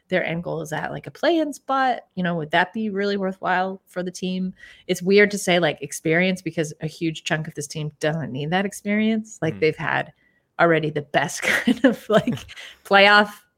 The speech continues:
Speaker 1: experience at a championship that you can have.
Speaker 2: Only
Speaker 1: You know, and
Speaker 2: three
Speaker 1: even the
Speaker 2: guys on
Speaker 1: vets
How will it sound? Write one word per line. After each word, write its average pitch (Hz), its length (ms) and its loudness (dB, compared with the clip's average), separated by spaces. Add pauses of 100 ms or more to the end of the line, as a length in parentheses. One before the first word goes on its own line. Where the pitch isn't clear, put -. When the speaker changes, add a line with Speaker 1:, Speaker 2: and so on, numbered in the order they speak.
(380)
Speaker 1:
experience 190 460 -2
at 175 100 -2
a 156 40 -6
championship 190 680 -6
that 147 120 -6
you 160 100 -8
can 151 140 -12
have. 196 480 -4 (160)
Speaker 2:
Only 208 180 -2
Speaker 1:
You 240 80 8
know, 233 60 8
and 214 100 6
Speaker 2:
three 214 80 2
Speaker 1:
even 196 120 0
the 147 60 4
Speaker 2:
guys 170 220 2
on 156 160 0
Speaker 1:
vets 139 40 -8